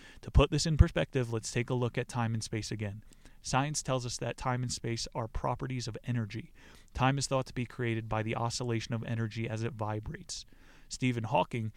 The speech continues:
wrote, "Space, by the length of measurement between opposing poles of attraction set up by that oscillation, time at its core and essence has nothing to do with clocks and wristwatches and calendars,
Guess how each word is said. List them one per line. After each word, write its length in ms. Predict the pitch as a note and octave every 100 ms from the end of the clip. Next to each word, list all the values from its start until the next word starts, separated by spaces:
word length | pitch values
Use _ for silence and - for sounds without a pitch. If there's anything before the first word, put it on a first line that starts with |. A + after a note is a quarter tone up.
| - - -
wrote, 360 | - A2+ A#2+ -
"Space, 420 | - - E3 C3+
by 140 | - A#2
the 100 | A2
length 300 | B2 C3+ B2+
of 180 | G#2+ - - - -
measurement 480 | B2+ C3+ C3 A#2+
between 260 | A#2+ - C#3
opposing 380 | A#2 D3+ D#3 D#3
poles 240 | - C3+
of 80 | B2+
attraction 480 | A#2 - A#2+ - A#2
set 220 | - B2+
up 100 | C#3
by 160 | B2 A#2
that 220 | A#2 -
oscillation, 720 | B2 B2 B2 A2+ G#2 A2+ G#2+ - - - -
time 280 | - B2 B2
at 120 | A2+
its 180 | A#2+ -
core 300 | - A#2 A2+
and 100 | A2
essence 420 | - A#2+ A#2 G#2+
has 140 | - G#2+
nothing 360 | A2 A2 A#2+
to 100 | A2+
do 100 | G#2+
with 200 | G#2+ G#2+
clocks 360 | - A2+ A#2 -
and 120 | A#2
wristwatches 640 | A#2+ A#2 B2+ A2+ A#2 A2
and 80 | G#2+
calendars, 520 | - A#2+ A2+ G#2+ G2+